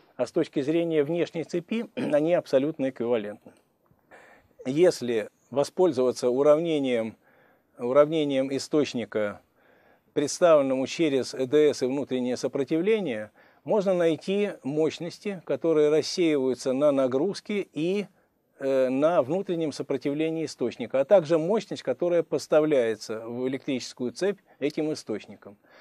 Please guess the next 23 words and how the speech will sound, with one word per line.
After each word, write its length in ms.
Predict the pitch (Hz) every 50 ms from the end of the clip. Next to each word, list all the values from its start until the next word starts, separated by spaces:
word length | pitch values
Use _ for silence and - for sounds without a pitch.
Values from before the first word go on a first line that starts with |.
| - - - - - - - - _ _ -
Это 440 | 180 202 202 - 208 196 196 170 - 139
выражение, 800 | 143 170 175 175 170 147 196 220 233 214 185 165 147 135 123 127
ну, 340 | 170 226 233 190 160 156
для 200 | 151 147 151 165
этого 200 | 180 175 180 165
достаточно 520 | 151 165 151 - - 202 175 - - - 175
просто 380 | - - 190 180 - - 160
у-, 180 | 139 139 143 135
правую 460 | - - 147 151 151 147 139 139 143
и 20 | 147
левую 280 | 147 147 143 143 135
часть 320 | - - 226 220 - - 156
умножить 420 | 143 147 175 196 160 147 143 -
на 80 | 147 139
величину 540 | 139 135 139 143 131 - 156 151 160 147
тока. 340 | - - 113 101 92 - -
И 100 | 101 117
в 300 | 127 131 120 107 101 113
левом, 460 | 135 151 147 127 120 120 120 117 113
слева 300 | - - 147 147 135 135
мы 160 | 131 127 123 120
получим 400 | 135 123 127 127 117 - 127 120
мощность 580 | 123 127 123 110 - - 113 - - - -